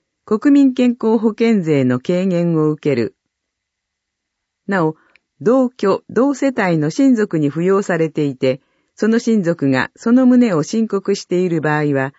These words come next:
申告の必要はありません。税務署に、令和五年分の所得税の確定申告書を提出した場合、住民税の申告をしたものとみなされるため、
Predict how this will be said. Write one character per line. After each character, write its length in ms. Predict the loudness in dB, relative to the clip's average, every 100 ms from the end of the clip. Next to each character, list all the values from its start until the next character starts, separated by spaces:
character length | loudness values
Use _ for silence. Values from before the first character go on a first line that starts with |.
| _ _
申 240 | -2 0 2
告 240 | 0 0
の 120 | -2
必 240 | -4 -2 0
要 160 | 2
は 100 | 2
あ 60 | 0
り 100 | 0
ま 120 | -2
せ 200 | -2 -4
ん。 160 | -4 -6 _ _ _ _ _ _ _ _ _ _
税 180 | -2 2
務 120 | 4
署 160 | 2 0
に、 240 | -2 -4 -8 _ _ _
令 220 | 0 2
和 120 | 2 2
五 140 | 0
年 240 | 0 0
分 240 | 0 0 0
の 220 | 0 -2
所 140 | -4 -4
得 300 | -2 -2 -2
税 240 | 0 2
の 160 | 2 0
確 240 | -4 -4
定 180 | 0 0
申 240 | 2 0
告 240 | 0 -2 -4
書 160 | -2
を 40 | -2
提 280 | 0 -2 -2
出 220 | -6 -10
し 80 | -4
た 120 | -2
場 200 | 0 0
合、 240 | 0 -2 -6 _ _ _ _ _ _ -2
住 220 | 2 4
民 180 | 4 4
税 240 | 2 0
の 140 | 0
申 260 | -2 -2 -2
告 340 | -2 -2 -2
を 100 | -2
し 100 | -2
た 120 | -4 -2
も 120 | -2
の 140 | -2
と 120 | -2
み 80 | -2
な 140 | -2 -4
さ 140 | -2
れ 120 | -2
る 120 | -2
た 140 | -2 -2
め、 220 | -2 -4